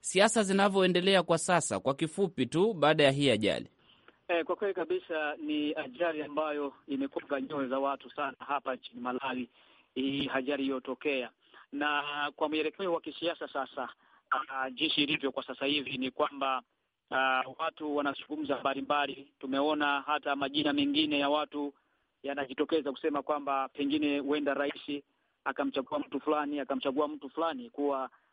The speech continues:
Speaker 2: makamu wake, kwa sababu, ah, kutokana na sheria za nchi ya Malawi,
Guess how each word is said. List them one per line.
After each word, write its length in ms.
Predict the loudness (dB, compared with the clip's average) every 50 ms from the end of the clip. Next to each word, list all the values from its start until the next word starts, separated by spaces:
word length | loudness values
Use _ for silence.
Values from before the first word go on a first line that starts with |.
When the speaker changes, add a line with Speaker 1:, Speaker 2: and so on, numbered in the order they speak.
| _ _
Speaker 2:
makamu 440 | -4 -4 -2 -2 -4 -4 -2 -2 0
wake, 300 | 0 -2 -2 -6 -10 -8
kwa 200 | -6 -6 -4 -4
sababu, 520 | -4 -4 -4 -6 -6 -4 -2 -2 -2 -2 -4 _ _ _ _ _ _ _ _ _
ah, 140 | 0 0 0
kutokana 460 | -2 -4 -6 -6 -2 -2 -2 -2 -2
na 100 | -2 -4
sheria 420 | -2 -2 -2 0 0 0 0 0
za 120 | -2 -4 -4
nchi 280 | -4 -4 -4 -2 -2
ya 60 | 0 0
Malawi, 500 | 0 0 0 0 0 -2 -2 -4 -8